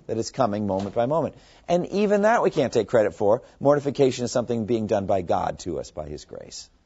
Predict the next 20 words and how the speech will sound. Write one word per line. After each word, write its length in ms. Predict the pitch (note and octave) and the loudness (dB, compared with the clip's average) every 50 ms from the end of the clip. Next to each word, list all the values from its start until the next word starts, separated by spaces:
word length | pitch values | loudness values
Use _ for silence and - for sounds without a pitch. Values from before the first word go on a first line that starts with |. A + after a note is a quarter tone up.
| _ _ _ _ _ _ _ _ _ _ _ _ _ _ _ _ _ _ _ _ _ _ _ _ _ _ _ _ _ _ _ _ _ _ _ _ - | _ _ _ _ _ _ _ _ _ _ _ _ _ _ _ _ _ _ _ _ _ _ _ _ _ _ _ _ _ _ _ _ _ _ _ _ -18
Well, 120 | - - | -12 -10
that's 180 | A#3 C4 - - | -10 -8 -6 -6
all 120 | - - | -6 -6
very 200 | D#2 F2+ E2+ D#2+ | -6 -6 -8 -8
humbling. 600 | D#2+ - G#2+ A#2 E3 F#3 D#3 A2+ G2 D#2+ D#2 E2 - _ - | -4 0 0 0 0 0 -2 -2 -2 -4 -4 -10 -14 _ -12
<laughs> 1300 | - B2+ - - - B4+ B4+ B4+ C6 B5 A#5+ - - - - - - - - _ _ _ - - - - - | -12 -12 -10 -8 -10 -8 -8 -10 -10 -12 -12 -14 -16 -20 -20 -20 -20 -20 -20 _ _ _ -20 -20 -20 -6 2
We're 220 | C3+ D3 D3 - | 4 4 4 6
all 300 | - C#3+ D3 E3 F3+ F#3 | 6 6 6 6 4 6
like 240 | F#3 F#3+ G3 G3 D3 | 4 4 4 4 2
this. 200 | D3+ G3+ G3+ G3+ | 2 0 0 0
This 200 | D#3 D#3 - - | -4 -6 -2 0
is 200 | F#3 E3 C3+ C3 | 0 2 4 4
us. 480 | C3 C3+ F3+ A3+ B3+ - - - - | 6 6 4 2 0 -4 -8 -8 -2
Romans 400 | D3 D3+ D#3+ E3+ F3+ F#3 F3+ - | 2 2 4 4 2 0 -2 -2
three, 280 | - - F3 F#3+ G3+ G#3 | -2 2 4 6 6 6
I 100 | F3+ E3+ | 6 4
thought, 280 | E3+ - E3+ E3+ E3+ - - _ _ _ _ _ _ _ _ _ _ _ _ _ _ _ _ _ _ _ _ _ _ - | 4 4 2 2 2 -2 -14 _ _ _ _ _ _ _ _ _ _ _ _ _ _ _ _ _ _ _ _ _ _ -6
that's 220 | B2 E3+ - - | -6 -4 -2 2
all 220 | D#3+ D#3+ E3 E3 | 4 4 4 4
them, 480 | D3+ D3 E3 F3+ F#3+ D3+ - - - - | 4 2 2 2 2 2 0 -2 -6 -12